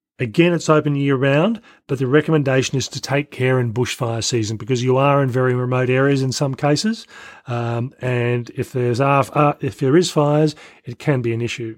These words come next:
The trail includes sections of walking trail, roads and management trail, and is caters for horses, uh, so as such it avoids national parks.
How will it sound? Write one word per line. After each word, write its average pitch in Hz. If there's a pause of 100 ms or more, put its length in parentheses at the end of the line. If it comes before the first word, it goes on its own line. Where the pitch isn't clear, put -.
(1900)
The 139
trail 196
includes 170
sections 165
of 123
walking 165
trail, 190
roads 147
and 131
management 147
trail, 196
and 135
is 131
caters 180
for 127
horses, 175 (500)
uh, 147
so 147
as 139
such -
it 139
avoids 131
national 131
parks. -